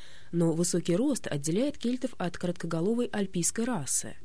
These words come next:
Конечно, при долговременных передвижениях кельтов от Великобритании до Малой Азии и от Северного моря до Средиземного единство и этого типа отнюдь не могло сохраниться. Изображенные черты черепа круглых могил Великобритании,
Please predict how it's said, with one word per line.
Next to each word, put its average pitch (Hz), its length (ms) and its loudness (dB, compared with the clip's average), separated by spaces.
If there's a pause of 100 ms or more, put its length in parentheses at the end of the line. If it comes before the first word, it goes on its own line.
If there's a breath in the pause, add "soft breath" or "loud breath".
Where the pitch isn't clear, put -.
(520 loud breath)
Конечно, 180 420 4
при 180 180 4
долговременных 175 680 4
передвижениях 170 680 2
кельтов 262 500 0
от 151 160 -4
Великобритании 156 720 0
до 160 120 0
Малой 151 360 -2
Азии 185 420 0
и 156 160 -4
от 156 100 -4
Северного 147 460 2
моря 151 380 -2
до 151 100 -4
Средиземного 220 840 0 (360 loud breath)
единство 294 500 4
и 233 180 0
этого 254 280 4
типа 240 300 0
отнюдь 175 320 0
не 240 80 2
могло 196 320 0
сохраниться. 139 720 -2 (680 loud breath)
Изображенные 165 640 2
черты 170 420 0
черепа 156 560 0
круглых 156 380 0
могил 160 300 0
Великобритании, 156 960 0